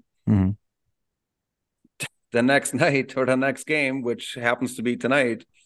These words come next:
Speaker 2: what is the main emphasis should be?
Speaker 1: Get to the front of the net.
Speaker 2: <laughs> Get to the front of the net.
Speaker 1: Well, let me,
Speaker 2: So
Speaker 1: let
Speaker 2: tonight is
Speaker 1: me
Speaker 2: gonna
Speaker 1: tell
Speaker 2: be
Speaker 1: you
Speaker 2: a
Speaker 1: this.
Speaker 2: huge tell of how this team responds to a coach.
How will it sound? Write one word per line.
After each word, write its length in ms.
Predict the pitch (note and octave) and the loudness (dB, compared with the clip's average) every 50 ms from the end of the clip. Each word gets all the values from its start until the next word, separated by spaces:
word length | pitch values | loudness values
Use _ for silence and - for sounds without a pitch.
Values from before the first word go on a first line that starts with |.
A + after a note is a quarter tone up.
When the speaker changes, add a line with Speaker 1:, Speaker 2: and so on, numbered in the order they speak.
| _ _ _ _ _ _ _ _ _ _ _ _ _ _ _ _ _ _ _ _ _ _ _ - _ | _ _ _ _ _ _ _ _ _ _ _ _ _ _ _ _ _ _ _ _ _ _ _ -18 _
Speaker 2:
what 300 | A#2 A#2+ B2+ C#3+ D#3 D#3 | -6 2 6 6 8 8
is 140 | D#3+ C3+ B2 | 8 6 4
the 80 | D3 C#3+ | 4 4
main 200 | D3 D3+ D3 C#3+ | 4 4 4 4
emphasis 560 | D3 D3+ D3 D3 C3 - - C3+ B2+ A2+ - | 2 2 2 -2 -2 0 0 -2 -2 -2 -4
should 340 | - - - F3 E3+ C3+ A2 | -6 -2 0 0 0 0 0
be? 300 | B2 B2 A#2 A2+ - - _ _ _ _ _ _ _ _ _ _ _ _ _ _ _ _ _ _ _ _ _ _ _ _ _ _ _ _ _ | -2 -2 -2 -4 -8 -14 _ _ _ _ _ _ _ _ _ _ _ _ _ _ _ _ _ _ _ _ _ _ _ _ _ _ _ _ _
Speaker 1:
Get 120 | - A2 - | 0 0 2
to 80 | - | 2
the 60 | A2 | 2
front 220 | G#2+ - B2 A#2 A#2+ | 4 6 6 8 8
of 40 | A#2 | 8
the 60 | A#2 | 8
net. 200 | B2+ D3+ D#3 - _ _ _ | 6 4 2 0 _ _ _
Speaker 2:
<laughs> 160 | _ - - - | _ -12 -2 0
Get 160 | G#3+ G3 - - | 2 2 4 4
to 100 | E3+ D3+ | 4 4
the 100 | C#3+ C3 | 4 2
front 300 | - D#3 C#3+ D3 C#3 B2 | 2 2 2 2 4 4
of 160 | A#2+ A#2 A#2 | 2 2 2
the 100 | C3 C3 | 2 0
net. 120 | A2+ F#2 - - | 0 -2 -4 2
Speaker 1:
Well, 180 | C3 D3+ D#3 | 6 6 8
let 100 | D#3 E3 | 8 8
me, 140 | F3 F3 D#3+ | 6 6 4
Speaker 2:
So 200 | - - D3 C3 | 4 4 4 4
Speaker 1:
let 120 | B2+ B2 - | 4 2 2
Speaker 2:
tonight 340 | D3 C#3+ D#3 F3 G3 F#3 | 2 2 4 4 4 4
is 60 | D3+ F3+ | 6 8
Speaker 1:
me 140 | F#3 F#3 | 8 8
Speaker 2:
gonna 60 | F3 F3+ | 8 8
Speaker 1:
tell 140 | F3 E3+ | 8 10
Speaker 2:
be 60 | E3+ E3 | 10 10
Speaker 1:
you 40 | |
Speaker 2:
a 40 | D#3 | 10
Speaker 1:
this. 280 | C3 B2 G2 F2 D#3 - | 8 8 6 6 2 0
Speaker 2:
huge 80 | - - | -2 2
tell 300 | - E3 D#3 C#3+ C3+ C3+ | 2 4 4 4 4 2
of 120 | B2 A2+ B2+ | 2 0 0
how 180 | C3+ C#3 C3 | 0 2 2
this 200 | B2 B2 B2 B2 | 0 -2 -4 -6
team 440 | - - C3 B2 A#2 A2 A2+ A2+ - - | -6 -6 -4 -4 -4 -4 -6 -8 -8 -4
responds 640 | A2+ A#2+ A#2+ A#2+ - - C#3+ C#3 C3 B2+ B2+ A#2+ - | -2 -2 -2 -2 0 2 2 4 4 4 2 0 -2
to 180 | - C3 A#2+ A#2 | -2 0 0 0
a 60 | A2+ | 0
coach. 520 | - - D3+ C3 A#2 A2+ A2 - - - | 0 0 0 2 2 0 -4 -10 -16 -18